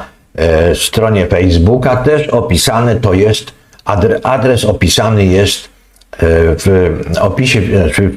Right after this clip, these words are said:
podany jest w, w opisie fi-, filmu. Nie chcę mówić, bo, bo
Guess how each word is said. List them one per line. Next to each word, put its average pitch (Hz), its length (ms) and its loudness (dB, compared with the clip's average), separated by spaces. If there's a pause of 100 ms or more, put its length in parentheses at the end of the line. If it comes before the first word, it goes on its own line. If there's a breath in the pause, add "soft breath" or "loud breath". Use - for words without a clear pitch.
podany 110 400 0
jest 107 180 2
w, 92 200 0
w 92 60 2
opisie 107 300 0
fi-, 101 340 0
filmu. 139 340 2 (200 loud breath)
Nie 165 140 2
chcę 131 200 -2
mówić, 123 640 2
bo, 107 340 2
bo 98 240 2